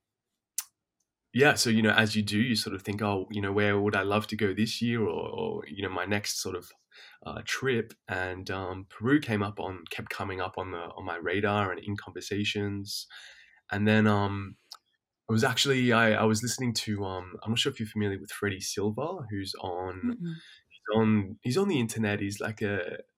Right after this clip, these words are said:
Speaker 1: sort of, um, alternative history expert, and he talks about pyramids and crop
Speaker 2: Ooh.
Speaker 1: circles and energies and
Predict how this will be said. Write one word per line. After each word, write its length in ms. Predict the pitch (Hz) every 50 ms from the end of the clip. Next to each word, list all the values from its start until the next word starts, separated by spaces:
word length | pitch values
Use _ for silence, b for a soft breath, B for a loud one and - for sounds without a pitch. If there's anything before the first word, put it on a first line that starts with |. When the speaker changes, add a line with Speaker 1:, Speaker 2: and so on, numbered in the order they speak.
| _ - - -
Speaker 1:
sort 220 | - - 113 101
of, 100 | 98 90
um, 380 | - 87 87 90 92 90 87 82 -
alternative 580 | 107 104 - - - - 110 107 107 98 95 95 -
history 600 | - 104 101 - - - 101 98 95 90 87 85 - -
expert, 540 | 104 107 - - - - 95 92 90 90
and 100 | 87 90
he 80 | 90 90
talks 280 | - - - - - 110
about 360 | 107 92 87 87 - - _
pyramids 680 | - 113 104 104 101 98 95 87 85 82 - - -
and 200 | - 73 78 82 _ B B B B B B B B B B B 170
crop 160 | 208 - -
Speaker 2:
Ooh. 40 | -
Speaker 1:
circles 480 | - - 107 98 101 - 101 95 90 - - - _ _ -
and 120 | 87 85 76
energies 640 | 110 113 110 110 107 101 101 92 92 90 85 - 98
and 320 | 92 98 92 90 90